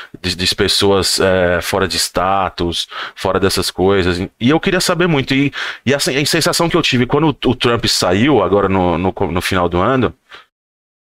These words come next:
foi, parece que s-, a-,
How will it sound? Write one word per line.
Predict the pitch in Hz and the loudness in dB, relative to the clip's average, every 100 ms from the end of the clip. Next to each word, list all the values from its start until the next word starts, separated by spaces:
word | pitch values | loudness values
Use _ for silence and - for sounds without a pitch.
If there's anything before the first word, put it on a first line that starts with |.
| _ _ - | _ _ -4
foi, | 165 180 - | -2 -2 -2
parece | - 160 - 196 | -2 0 0 -2
que | - 196 196 196 131 _ | -2 -2 0 0 -2 _
s-, | - - - - - - | -6 -4 -4 -4 -6 -4
a-, | 131 | -6